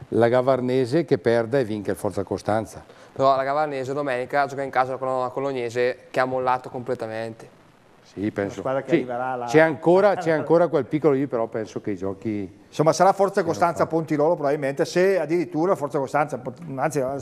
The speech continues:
Speaker 3: Speranza Forza Costanza gli batte la Vertovese e il Pontirolo non vinca, mette la forbice anche lui, i giochi si chiudono del tutto praticamente, perché attualmente sono cinque,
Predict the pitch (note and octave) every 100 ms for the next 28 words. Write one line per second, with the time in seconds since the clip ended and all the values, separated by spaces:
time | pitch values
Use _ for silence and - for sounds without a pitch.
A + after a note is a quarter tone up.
0 | D#3 - E3+ F#3 D3+ E3 E3+ C#3 D3+ G3
1 | D#3+ D3+ D#3 C#3 C#3+ D3 D#3+ D3 D#3 C#3+
2 | C3+ C#3 C#3 D#3 C3+ C3+ C#3+ D3+ B2 C#3
3 | - C3 B2+ C#3 C3 D3 A#2+ B2+ C3+ -
4 | - - C#3+ C3 A#2 B2+ C#3 B2+ C3 B2+
5 | B2+ A2+ A#2 C3 B2 B2 B2 A2+ B2 A#2+
6 | A2+ C3 B2 B2 B2+ D3 - B2+ B2 C#3